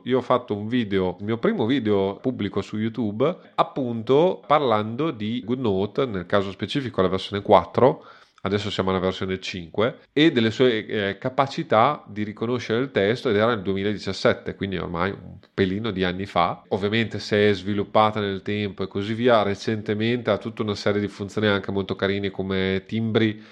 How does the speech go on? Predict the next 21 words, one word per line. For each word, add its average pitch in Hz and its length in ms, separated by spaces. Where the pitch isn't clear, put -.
ma 107 160
timbri 131 460
avanza-, 120 760
non 107 180
avanzati, 104 600
ma, 98 200
eh, 98 220
diciamo, 110 480
mh, 101 460
c'è 104 160
la 110 80
possibilità 104 560
di 110 220
inserire 107 500
per 101 140
esempio 101 340
delle 98 160
immagini 104 480
come 101 220
timbro, 95 520
quindi, 101 580